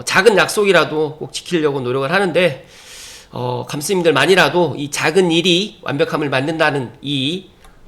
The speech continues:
진리를 꼭 기억하시는 오늘이 되셨으면 좋겠습니다. 세계 사 대 성인 가르침 한 줄 요약 한번 들어보시고 맞는지 한번 판단을 해주시면 좋을 것 같습니다.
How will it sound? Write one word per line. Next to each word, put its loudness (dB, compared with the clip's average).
진리를 -2
꼭 -4
기억하시는 -2
오늘이 -6
되셨으면 -6
좋겠습니다. -10
세계 10
사 6
대 10
성인 6
가르침 2
한 -4
줄 4
요약 4
한번 4
들어보시고 0
맞는지 -2
한번 -4
판단을 -4
해주시면 -8
좋을 -10
것 -8
같습니다. -12